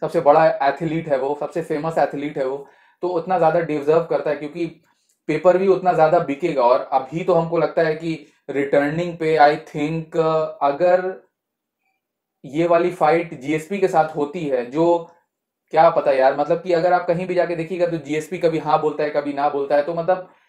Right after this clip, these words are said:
अभी हम guess ही नहीं कर पा रहे हैं। और अगर आपको लगता है कि किसके साथ fight होगी और आपको पता है, मतलब कि थोड़ा confidently आप बोल सकते हैं, आप उसके बारे में argue कर सकते हैं, आप comment में बताइए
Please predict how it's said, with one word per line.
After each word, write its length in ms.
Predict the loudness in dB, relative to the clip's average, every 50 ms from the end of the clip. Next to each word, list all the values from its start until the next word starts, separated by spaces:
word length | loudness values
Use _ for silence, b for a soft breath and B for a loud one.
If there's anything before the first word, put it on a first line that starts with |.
| b b
अभी 440 | 0 0 0 0 -4 -6 -6 -10 -14 _ _ -2
हम 180 | 0 0 0 0
guess 200 | 0 -2 -2 -2
ही 60 | -2 -4
नहीं 120 | -4 -2
कर 160 | -2 0 2
पा 120 | 2 2 2
रहे 100 | 2 0
हैं। 60 | 2
और 240 | 4 4 4 4 2
अगर 300 | 0 0 2 2 4 4
आपको 220 | 4 2 2 0
लगता 220 | -2 -2 0 0
है 80 | -2 -2
कि 280 | -2 -6 -10 -14 -16 b b b b b
किसके 280 | -10 -8 -2 0 2 2
साथ 180 | 4 4 2
fight 300 | 2 2 2 2 2 0
होगी 180 | -4 -2 0 2
और 100 | 4 4
आपको 220 | 4 2 0 -2
पता 320 | -2 0 0 4 4 4 4
है, 380 | 4 2 0 0 0 -2 -4
मतलब 260 | -6 -6 -6 -6 -6
कि 120 | -8 -10 -8
थोड़ा 180 | -4 -2 -2
confidently 600 | 2 2 2 2 0 0 -2 -4 -4 -2 0 0
आप 140 | 0 0 2
बोल 140 | 0 0 0
सकते 200 | -2 -4 -2 0
हैं, 80 | 0 0
आप 120 | 0 -2
उसके 160 | -4 -4 0
बारे 180 | 2 2 2 2
में 60 | 0
argue 260 | 0 0 0 0 -2
कर 140 | -2 -2 -2
सकते 220 | -2 -4 -6 -4
हैं, 80 | -2 -2
आप 100 | -2 -2
comment 260 | -2 -4 -4 -4 -4
में 100 | -4 -2
बताइए 440 | -2 0 0 0 0 -2 -6 -10 -12